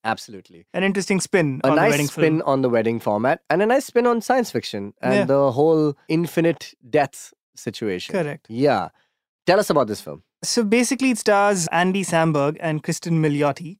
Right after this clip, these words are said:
Speaker 1: Hmm.
Speaker 2: as guests who are stuck in a time loop while attending a friend's wedding in Palm Springs. So it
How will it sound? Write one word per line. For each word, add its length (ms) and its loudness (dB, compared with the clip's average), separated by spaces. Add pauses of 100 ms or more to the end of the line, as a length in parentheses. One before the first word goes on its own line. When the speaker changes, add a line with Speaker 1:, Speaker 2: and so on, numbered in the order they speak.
(120)
Speaker 1:
Hmm. 200 -14 (160)
Speaker 2:
as 400 2
guests 540 -2
who 320 -2
are 240 2
stuck 320 -2 (120)
in 220 2
a 80 0
time 260 2
loop 200 0 (100)
while 260 4
attending 460 2
a 140 0
friend's 500 -2
wedding 380 0
in 200 -6
Palm 260 0
Springs. 500 -2 (480)
So 200 2
it 140 2